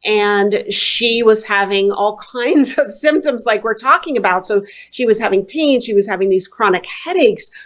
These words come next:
Her memory really had decreased, her short-term memory, even in her twenties. Um, and she had been from doctor to doctor to doctor, which is the common,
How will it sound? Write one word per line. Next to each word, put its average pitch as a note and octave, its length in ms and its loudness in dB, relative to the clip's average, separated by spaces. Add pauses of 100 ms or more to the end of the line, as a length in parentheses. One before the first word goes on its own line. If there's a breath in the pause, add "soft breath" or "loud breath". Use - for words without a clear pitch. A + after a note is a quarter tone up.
Her G#3+ 260 0
memory A#3 520 0
really A3 520 0
had F#3 200 -6
decreased, G#3+ 560 -2
her G3 80 -2
short-term G#3 580 0
memory, F#3+ 540 0 (160)
even C4 260 0
in C#4 120 0
her G#3 160 0
twenties. F#3+ 680 -2 (480 loud breath)
Um, G3+ 520 0 (220)
and G#3+ 380 2 (160)
she - 520 -2
had A3+ 160 0
been A3 180 0
from G#3+ 180 -6
doctor B3+ 440 0
to A3+ 140 -10
doctor G#3 420 0
to G#3 120 -6
doctor, A3 420 0
which F#3+ 200 -2
is F3 140 -6
the - 140 -6 (180)
common, G3 580 0